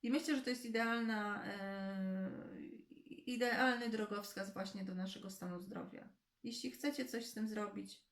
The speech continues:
naprawdę wymagany jest pewien trud i pełno poświęceń. Nic łatwo nie przychodzi. E,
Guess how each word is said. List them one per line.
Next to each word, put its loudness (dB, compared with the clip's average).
naprawdę 2
wymagany -2
jest -2
pewien -4
trud 0
i -6
pełno -6
poświęceń. -4
Nic 0
łatwo -6
nie -4
przychodzi. -8
E, -2